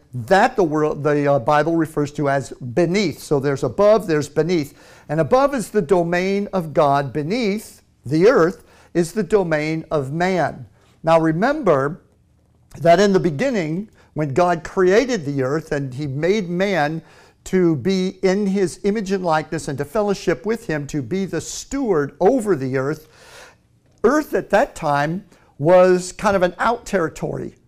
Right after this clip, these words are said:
of above. It was part of above, if you will. But that separation took place when man joined Satan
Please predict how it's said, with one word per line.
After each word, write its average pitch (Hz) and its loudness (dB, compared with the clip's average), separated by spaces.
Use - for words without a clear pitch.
of 160 2
above. 139 2
It - -8
was 226 -2
part 247 -2
of 147 2
above, 123 2
if 131 -12
you 135 -4
will. 127 -2
But 190 4
that 285 4
separation 220 2
took 202 0
place 180 0
when 185 4
man 233 -2
joined 196 0
Satan 127 -6